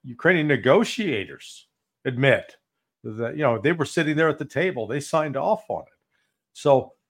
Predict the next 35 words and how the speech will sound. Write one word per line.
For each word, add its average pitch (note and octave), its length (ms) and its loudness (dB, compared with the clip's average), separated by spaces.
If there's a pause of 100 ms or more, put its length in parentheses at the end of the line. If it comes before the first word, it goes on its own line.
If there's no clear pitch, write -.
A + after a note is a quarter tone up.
(100)
uh, D3 100 0
what's D3+ 220 -4
happened F#3 380 2
since C#3 300 -6
then G#2 160 -10
now, G#2 280 -8
uh, A#2 60 -12
Russia C3+ 560 -2
is A2+ 480 -10
not B2+ 500 0
in A#2+ 160 -8
a A2 60 -8
forgiving G2+ 520 -8
mood, F#2 180 -12 (920)
and A2+ 400 -4 (300)
they're C#3 100 2
not C#3+ 300 2
going C#3 180 0
to A#2 80 -6
give A2+ 300 -2 (160)
any C3+ 200 -6
territory A#2 720 -6
back. A#2+ 440 -4 (380)
Uh, A#2 140 -6
they're A#2+ 160 -4
going B2+ 320 -2
to G#2 420 -10
demand G#2+ 720 -4 (960)
the G#2 220 -12
security B2 540 -2
guarantees. F#2+ 720 -10 (340)
They C3 100 2
don't D#3 160 4
want, D3 180 2 (360)
uh, A#2 200 -4